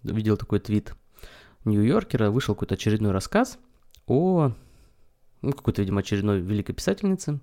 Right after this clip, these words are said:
местной, э, для Нью-Йоркера местной, и там что-то о дальтонизме.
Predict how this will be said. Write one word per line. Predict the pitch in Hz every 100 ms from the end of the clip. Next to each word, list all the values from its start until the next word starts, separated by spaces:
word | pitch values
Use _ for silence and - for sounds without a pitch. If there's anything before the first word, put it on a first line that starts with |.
| -
местной, | 131 135 - 123 117 - _ - - - - - -
э, | 110 104
для | 101 113
Нью-Йоркера | 120 117 110 - 110
местной, | 107 - 101 101 -
и | - 120 123 120 117 117 113 -
там | 160 175
что-то | - - 143 117
о | 107
дальтонизме. | 107 104 113 180 214 180 151